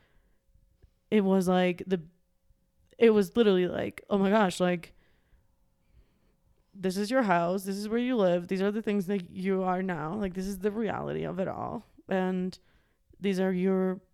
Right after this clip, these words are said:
plants, and your plant is alive, and now it has flowers, and now you are,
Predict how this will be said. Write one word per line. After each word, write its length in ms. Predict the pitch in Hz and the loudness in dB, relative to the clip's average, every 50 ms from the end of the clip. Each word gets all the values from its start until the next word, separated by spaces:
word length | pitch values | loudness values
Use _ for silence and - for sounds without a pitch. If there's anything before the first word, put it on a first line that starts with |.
| - - | -16 -8
plants, 520 | - 208 226 254 226 - - - - - - | -4 0 0 0 0 0 -4 -10 -10 -6 -6
and 160 | 175 175 175 | -4 -2 -2
your 100 | 175 175 | -4 -4
plant 340 | 170 - 175 165 170 170 - | -4 -6 -6 -6 -4 -6 -8
is 120 | 175 - | -10 -10
alive, 460 | 185 185 202 220 226 202 165 165 160 165 | -6 -4 -2 0 0 0 -2 -2 -6 -6
and 100 | 170 170 | -4 -4
now 140 | 170 175 | -2 -2
it 60 | 175 170 | -2 -2
has 180 | 170 180 180 | -2 -4 -6
flowers, 580 | - - 208 208 214 208 185 170 170 165 160 156 | -6 -4 -2 -2 0 0 -2 -2 -2 -4 -4 -4
and 100 | 175 175 | -2 -2
now 360 | 170 170 175 175 180 180 175 - - - - _ _ _ _ _ _ | 0 0 0 0 -2 -2 -6 -8 -18 -20 -20 _ _ _ _ _ _
you 240 | 165 160 190 196 185 | -2 2 2 4 4
are, 280 | 180 175 170 170 175 | 2 2 0 -2 -6